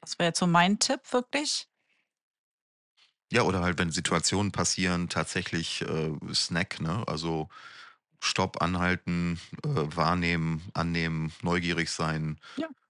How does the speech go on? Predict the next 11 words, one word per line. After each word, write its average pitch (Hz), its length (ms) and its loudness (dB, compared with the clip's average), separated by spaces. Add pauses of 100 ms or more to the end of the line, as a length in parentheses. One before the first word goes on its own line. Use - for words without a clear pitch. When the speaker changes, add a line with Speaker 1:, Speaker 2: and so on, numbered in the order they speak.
Speaker 2:
und 85 200 -4
auch, 80 400 -2
ähm, 80 420 0 (400)
Kindness, 90 680 0
ne? 95 140 0
Also, 82 180 -2
in 78 80 0
'nem, 78 240 -6
in 80 100 -4
'nem, 78 240 -6 (600)
äh, 73 260 0